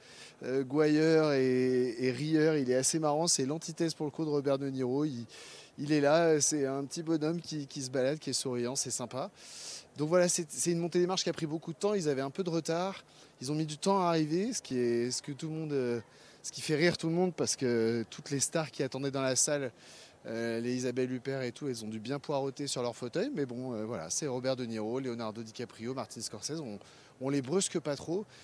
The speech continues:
Donc voilà, on est tous d'accord pour se dire c'était vraiment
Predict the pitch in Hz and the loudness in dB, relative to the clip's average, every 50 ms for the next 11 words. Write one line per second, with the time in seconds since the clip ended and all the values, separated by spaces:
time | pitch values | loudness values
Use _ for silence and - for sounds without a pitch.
0 | - - - - - - - 156 165 175 175 170 160 156 156 147 - 220 226 196 | -20 -20 -20 -20 -14 -8 -2 4 6 8 8 8 6 4 2 0 -2 -2 0 0
1 | 196 180 - 202 190 - - 175 151 - 175 165 151 170 185 - - 156 143 147 | 0 0 0 -2 -4 -4 -6 -6 -4 -4 -4 -4 -4 -4 -4 -2 -4 -4 -4 -4
2 | 143 135 131 147 151 156 156 165 170 170 - | -2 -2 -2 -2 -2 -2 -2 -4 -4 -6 -8